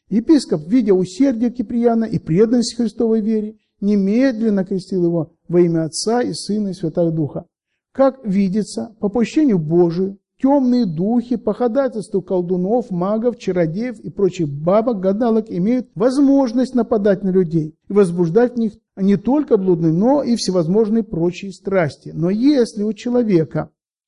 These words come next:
православный образ жизни, то он им не подвластен.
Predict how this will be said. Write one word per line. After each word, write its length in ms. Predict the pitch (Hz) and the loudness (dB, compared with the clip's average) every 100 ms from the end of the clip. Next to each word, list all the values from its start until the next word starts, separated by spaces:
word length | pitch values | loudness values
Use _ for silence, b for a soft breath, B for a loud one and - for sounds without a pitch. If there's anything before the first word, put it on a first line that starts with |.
| _ - | _ 0
православный 760 | 233 262 247 269 240 208 220 | 4 4 4 2 2 4 2
образ 300 | 226 226 233 | 2 4 4
жизни, 540 | 208 277 220 160 151 - _ _ _ _ _ | 4 0 0 -6 -10 -12 _ _ _ _ _
то 140 | 226 | 2
он 460 | 214 226 233 320 311 - | 2 2 2 2 0 -4
им 420 | 190 254 277 269 _ _ _ | 0 2 2 0 _ _ _
не 340 | 185 190 240 277 | -2 2 4 2
подвластен. 1300 | - 269 220 185 170 170 170 170 _ - 170 165 175 | 0 -2 -2 0 2 4 2 0 _ -4 -2 -2 -6